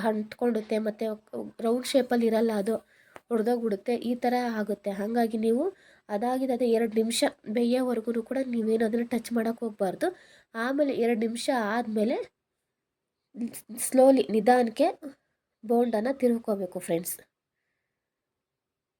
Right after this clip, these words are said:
ನೋಡಿ ಫ್ರೆಂಡ್ಸ್,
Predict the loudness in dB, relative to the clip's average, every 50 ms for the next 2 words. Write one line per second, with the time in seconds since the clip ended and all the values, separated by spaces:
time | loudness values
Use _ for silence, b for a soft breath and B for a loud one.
0 | _ _ _ _ _ _ _ _ _ _ _ _ _ _ _ _ _ _ _ _
1 | _ _ _ _ _ _ _ _ _ _ _ _ _ _ _ _ _ _ _ _
2 | -8 -6 -6 -6 -6 -8 -8 -10 -10 -10